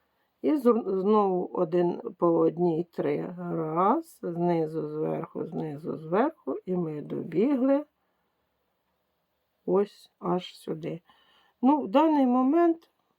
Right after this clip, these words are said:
малюнок далі і не треба малювати. Ну, немає змісту ніякого в цьому.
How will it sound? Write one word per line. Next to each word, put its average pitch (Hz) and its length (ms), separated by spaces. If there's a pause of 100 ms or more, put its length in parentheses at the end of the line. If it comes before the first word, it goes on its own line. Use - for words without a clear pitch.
малюнок 247 640 (1120)
далі 226 460
і 208 40
не 208 120
треба 175 300
малювати. 165 540
Ну, 311 320 (300)
немає 202 400 (920)
змісту 185 380
ніякого 170 400
в - 40
цьому. - 260